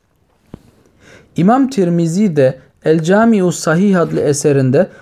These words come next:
bu hadisi rivayet etmiştir. İbn Kuteybe'nin zikrettiğine göre Allahu Teala'nın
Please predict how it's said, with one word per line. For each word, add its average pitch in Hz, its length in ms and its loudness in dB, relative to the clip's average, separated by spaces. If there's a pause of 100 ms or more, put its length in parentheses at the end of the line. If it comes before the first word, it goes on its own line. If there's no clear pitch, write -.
(160)
bu 190 140 0
hadisi 190 520 -2
rivayet 165 400 0
etmiştir. 139 640 -6 (1500)
İbn 214 300 2
Kuteybe'nin 160 600 0
zikrettiğine 165 680 -2
göre 147 260 2
Allahu 151 420 0
Teala'nın 151 600 0